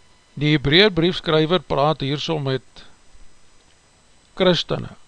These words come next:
met gelowiges, en hy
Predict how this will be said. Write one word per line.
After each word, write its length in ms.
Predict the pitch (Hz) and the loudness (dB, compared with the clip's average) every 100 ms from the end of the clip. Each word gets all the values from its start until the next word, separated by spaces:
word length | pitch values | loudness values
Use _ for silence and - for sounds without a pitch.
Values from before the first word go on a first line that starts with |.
| - - - - - _ _ _ _ _ _ _ _ - - 143 | -20 -20 -20 -20 -20 _ _ _ _ _ _ _ _ -20 -6 -4
met 160 | 139 - | -2 0
gelowiges, 680 | 156 165 175 156 117 - - - - - _ _ - _ _ - _ _ - _ - - - | 2 4 4 4 0 -10 -12 -16 -20 -20 _ _ -20 _ _ -20 _ _ -20 _ -20 -20 -10
en 240 | 139 151 139 | -2 0 2
hy 160 | 165 | 0